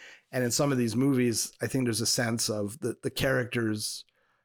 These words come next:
are just sort of put in as this kind of know all, be all hero without that sense of having gone through it, right?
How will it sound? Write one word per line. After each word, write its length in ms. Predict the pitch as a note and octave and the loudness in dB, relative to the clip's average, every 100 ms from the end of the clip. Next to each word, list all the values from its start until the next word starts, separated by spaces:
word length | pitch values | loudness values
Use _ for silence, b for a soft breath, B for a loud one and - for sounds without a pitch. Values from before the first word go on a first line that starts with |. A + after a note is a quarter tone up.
| _ - | _ -2
are 140 | A#2+ | 0
just 240 | A#2 B2 - | 0 0 0
sort 140 | C3 | 0
of 140 | A2+ | -2
put 180 | - C#3+ | 2 4
in 560 | C3 C3 B2+ B2+ A#2 - | 4 4 4 2 0 -6
as 480 | A#2 A#2 A2+ A2 G2+ | -4 0 0 0 -2
this 280 | - A2 - | -2 -2 -2
kind 320 | - A#2 A2 | -2 -2 0
of 400 | G#2 G2 G2+ - - _ _ _ _ _ _ _ _ _ _ _ _ _ _ _ _ _ _ _ _ _ _ _ _ _ _ _ | 0 -2 -6 -12 -16 _ _ _ _ _ _ _ _ _ _ _ _ _ _ _ _ _ _ _ _ _ _ _ _ _ _ _
know 240 | D3+ C#3 | 0 2
all, 640 | C#3 C3+ C3 C3 B2+ B2 A#2+ | 2 2 2 4 4 4 2
be 300 | A#2 C3+ C#3 | 0 0 2
all 640 | B2 B2 B2 A#2+ A#2+ A2 | 4 4 4 4 2 0
hero 800 | G#2+ - A3+ F3 A#2 A2+ B2 A#2 - _ G3+ - _ _ _ _ _ _ _ - | 0 2 4 4 4 2 0 -2 -8 _ -18 -18 _ _ _ _ _ _ _ 0
without 560 | D3+ C3+ D3+ C3 B2+ | 2 2 2 2 2
that 260 | - A#2 A2 | 0 0 0
sense 340 | - A#2+ A2 | 0 0 0
of 140 | B2 G#2 | -2 0
having 540 | A2 G#2 G#2 G2+ G#2 - - _ _ _ _ _ _ _ _ _ _ | 0 -2 -4 -6 -8 -14 -20 _ _ _ _ _ _ _ _ _ _
gone 220 | C#3+ A2+ A2 | -2 -2 -2
through 260 | - C3+ | 0 0
it, 120 | F#2 - - | -2 -8 -12
right? 320 | G#2+ G2+ | -8 -6